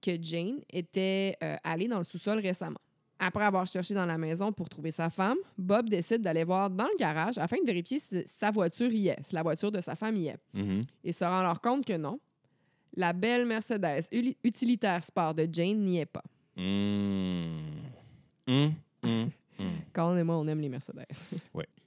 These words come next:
Speaker 1: Comme ce n'était pas le genre de Jane de ne pas donner de nouvelles, puis de pas répondre à ses messages, puis de pas être là à
Speaker 2: Mhm.
Speaker 1: un rendez-vous, tu sais, Bob se met à téléphoner des amis afin de leur demander s'ils savent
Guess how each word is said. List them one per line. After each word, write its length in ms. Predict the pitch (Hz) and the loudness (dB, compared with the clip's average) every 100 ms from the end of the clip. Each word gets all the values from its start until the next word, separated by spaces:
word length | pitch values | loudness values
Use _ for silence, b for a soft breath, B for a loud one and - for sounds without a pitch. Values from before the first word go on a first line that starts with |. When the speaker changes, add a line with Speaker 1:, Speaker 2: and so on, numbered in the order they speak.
| _ _ _ - _ | _ _ _ -20 _
Speaker 1:
Comme 180 | 277 349 | -4 -2
ce 100 | - | 0
n'était 240 | 214 196 | 0 -2
pas 140 | - 233 | -2 -2
le 60 | |
genre 160 | 240 226 | -2 0
de 120 | 190 185 | 0 0
Jane 260 | 185 208 | 0 2
de 80 | 185 | 2
ne 140 | 170 165 | 0 0
pas 180 | 220 | 2
donner 200 | 226 202 | 2 4
de 40 | 196 | 4
nouvelles, 440 | 190 175 180 214 - _ | 2 2 0 -2 -6 _
puis 160 | - 285 | -2 2
de 160 | 220 | 2
pas 200 | 175 240 | 2 0
répondre 420 | 247 165 196 240 170 | 0 -2 -4 -6 -6
à 60 | |
ses 120 | 165 | -4
messages, 480 | 180 165 160 165 302 | -4 -4 -8 -10 -10
puis 80 | - | -4
de 80 | 180 | 0
pas 180 | 101 - | 2 2
être 120 | 95 | 2
là 100 | 202 | 0
à 40 | |
Speaker 2:
Mhm. 60 | 180 | 0
Speaker 1:
un 40 | |
rendez-vous, 440 | 165 151 151 170 330 | -2 -4 -6 -8 -12
tu 60 | - | -10
sais, 60 | 330 B B B B B B B B 196 | -12 B B B B B B B B -4
Bob 160 | 226 605 | -2 0
se 120 | - | 0
met 120 | 208 269 | 0 0
à 60 | |
téléphoner 460 | 247 202 214 214 247 | 0 0 0 -2 -2
des 220 | 175 180 | -2 -2
amis 380 | 277 285 277 269 | 0 0 0 -2
afin 200 | 220 185 | -2 -2
de 80 | 185 | -2
leur 120 | 180 | 0
demander 460 | 185 180 175 180 | 0 0 0 -2
s'ils 200 | 180 160 | -4 -6
savent 420 | 160 185 185 190 | -4 0 0 0